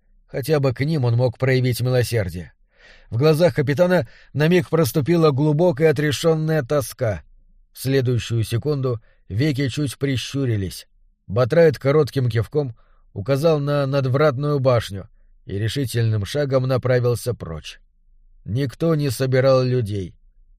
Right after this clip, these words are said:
Не было построения и показного суда. Но была казнь. Джастин, ссутулившись,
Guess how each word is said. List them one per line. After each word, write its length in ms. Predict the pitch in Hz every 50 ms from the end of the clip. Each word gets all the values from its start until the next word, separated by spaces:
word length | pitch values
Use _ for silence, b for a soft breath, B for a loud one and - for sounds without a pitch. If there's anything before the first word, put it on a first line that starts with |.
| _ -
Не 260 | - 87 127 156 156
было 240 | 139 135 127 123 117
построения 840 | - 123 104 - - 107 117 120 135 147 151 139 143 143 139 135
и 100 | 131 127
показного 680 | 107 110 127 117 135 127 113 110 120 123 123 117 120 113
суда. 460 | - - 107 98 92 92 87 73 - - - - - - - - - - - - - -
Но 180 | 92 113 131
была 360 | 131 131 139 135 143 147 143 120
казнь. 520 | - - 127 120 110 95 78 76 78 - - - - _ _ - _ _ _ _ -
Джастин, 540 | 71 92 135 147 139 - - 139 135 123 - - - - - _ _
ссутулившись, 800 | - - - 131 120 - 147 160 151 151 120 - 139 139 - -